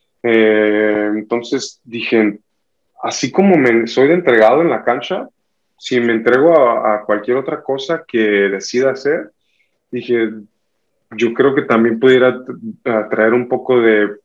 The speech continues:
de éxito. Entonces, el baloncesto definitivamente me, me,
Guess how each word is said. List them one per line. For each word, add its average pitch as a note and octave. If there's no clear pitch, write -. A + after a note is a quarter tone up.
de A2+
éxito. C#3+
Entonces, B2
el A#2+
baloncesto A2+
definitivamente B2
me, G#2+
me, G#2+